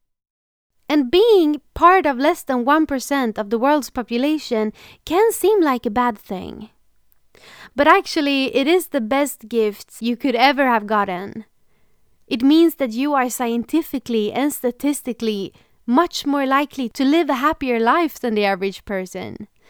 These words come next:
that you will probably live for ten plus years longer than the average person, that you have the chance to experience the deepest connections with other living beings that you possibly can on this earth, and also probably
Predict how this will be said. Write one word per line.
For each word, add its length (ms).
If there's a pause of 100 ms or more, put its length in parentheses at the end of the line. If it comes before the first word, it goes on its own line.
(240)
that 180
you 140
will 140
probably 560
live 280
for 200
ten 260
plus 300
years 400
longer 480
than 180
the 100
average 460
person, 640 (540)
that 260
you 80
have 260
the 60
chance 600
to 120
experience 840
the 120
deepest 500
connections 800
with 240
other 320
living 360
beings 500
that 220
you 80
possibly 640
can 340
on 140
this 240
earth, 380 (920)
and 220
also 460
probably 920